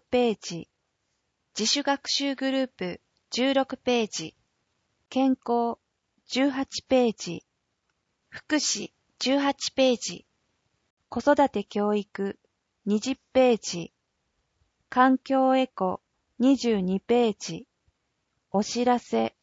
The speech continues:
二十二ページ。困った時はここに相談、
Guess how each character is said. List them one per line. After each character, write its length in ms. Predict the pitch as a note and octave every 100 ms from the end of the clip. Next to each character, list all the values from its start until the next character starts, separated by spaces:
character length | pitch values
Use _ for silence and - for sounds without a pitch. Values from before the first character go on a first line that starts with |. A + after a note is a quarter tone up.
| _ _ _ _ -
二 180 | C4+
十 240 | C4 A#3+ G3
二 200 | F#3 F#3+
ペ 280 | - A#3+ A3+
ー 80 | -
ジ。 320 | - E3 - _ _ _ _ _ _ _ -
困 300 | A#3+ B3+ D4+
っ 60 | -
た 120 | B3
時 320 | A#3+ G3+ - G3
は 220 | F#3 - _
こ 100 | -
こ 160 | - B3
に 160 | A#3+
相 300 | A#3 A#3 A3+
談、 320 | A3 G#3 G#3